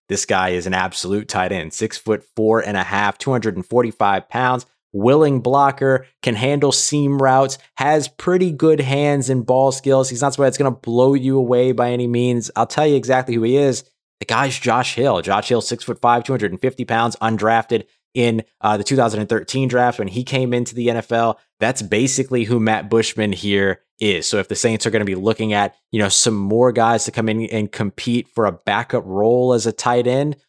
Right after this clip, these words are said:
maybe they end up looking at that deep tight end class, and Matt Bushman would absolutely be one of those guys late in day three, potential undrafted free agent that they could bring in to compete with Garrett Griffin, Nick Vannett, and Ethan Wolfe for some reps or at least a practice squad spot with the New Orleans Saints.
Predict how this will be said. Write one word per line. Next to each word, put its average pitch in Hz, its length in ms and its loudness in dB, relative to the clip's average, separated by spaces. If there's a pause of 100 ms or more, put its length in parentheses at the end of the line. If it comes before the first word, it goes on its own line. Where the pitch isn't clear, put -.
(260)
maybe 92 320 -4
they 107 220 0
end 110 180 -2
up 101 160 -2
looking 104 380 -2
at 101 240 -4
that 101 320 -2
deep 104 240 -8
tight 104 280 -6
end 95 140 -4
class, 98 360 -2
and 92 100 -6
Matt 92 220 -6
Bushman 92 260 -8
would 90 100 -4
absolutely 90 360 -4
be 87 100 -10
one 92 180 -4
of 90 80 -2
those 90 140 -4
guys 90 340 -2
late 95 260 -6
in 95 140 -10
day 90 220 -4
three, 113 340 -2
potential 101 400 -6
undrafted 95 640 -2
free 92 240 -4
agent 98 240 -4
that 87 100 -8
they 90 100 -6
could 90 220 -6
bring 90 240 -4
in 104 220 -4 (340)
to - 100 -6
compete 107 400 -6
with 101 220 -8
Garrett 95 400 -2
Griffin, 95 580 -2
Nick 104 200 -2
Vannett, 95 500 -2
and 92 160 -10
Ethan 95 400 -6
Wolfe 101 220 0
for - 140 -8
some 85 340 -2
reps 107 340 0
or 101 80 0
at 90 60 -2
least 95 180 -6
a 80 40 -12
practice 123 440 -4
squad 82 340 -2
spot 80 360 -4
with 85 140 -8
the 82 80 -6
New 80 120 -6
Orleans 69 340 -6
Saints. - 320 -12